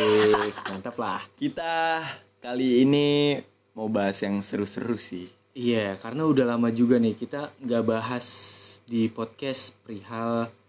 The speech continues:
Speaker 2: yang lagi up to date dan segala macam tingkah laku dari pemerintah, ya nggak sih, Eng?
Speaker 1: Iya, ke-, pokoknya kalau ketemu sama kita berdua, ya pasti ngomonginnya tentang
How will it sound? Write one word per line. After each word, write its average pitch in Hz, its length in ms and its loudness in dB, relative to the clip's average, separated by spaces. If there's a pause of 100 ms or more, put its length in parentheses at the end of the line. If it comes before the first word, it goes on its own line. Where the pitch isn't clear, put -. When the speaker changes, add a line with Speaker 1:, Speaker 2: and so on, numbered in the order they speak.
(500)
Speaker 2:
yang 123 320 -2
lagi 127 320 2
up 127 160 -6 (160)
to 127 160 -6
date 135 480 4
dan 120 400 4
segala 123 240 2
macam 123 560 2
tingkah 156 320 -8
laku 160 320 -6 (240)
dari 120 160 -2
pemerintah, 117 640 2
ya 117 240 4
nggak 107 240 -2
sih, 123 80 -6
Eng? 120 160 0 (240)
Speaker 1:
Iya, 98 480 4
ke-, - 160 -12
pokoknya 165 240 -4
kalau 160 240 -4
ketemu 113 320 -4
sama 104 240 -2
kita 104 240 -4
berdua, 120 480 4 (160)
ya 90 320 0
pasti 107 400 -4
ngomonginnya 98 560 0
tentang 104 560 -2